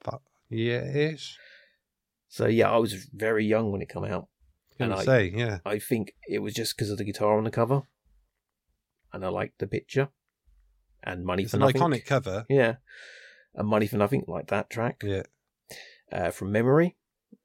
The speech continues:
Speaker 2: I remember Money for Nothing. Great song, apart from that hard F word.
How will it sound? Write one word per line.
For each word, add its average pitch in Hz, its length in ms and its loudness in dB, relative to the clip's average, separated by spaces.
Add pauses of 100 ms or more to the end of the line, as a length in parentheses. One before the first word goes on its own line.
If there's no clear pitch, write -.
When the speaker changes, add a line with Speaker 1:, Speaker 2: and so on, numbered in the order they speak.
(120)
Speaker 2:
I 82 140 -4 (140)
remember 92 260 -4
Money 107 220 0
for - 120 -6
Nothing. 127 380 0 (1800)
Great 135 200 4
song, 147 240 4
apart 131 220 4
from 110 120 -6
that 104 140 -4
hard 98 200 -2
F - 160 -6
word. 151 240 4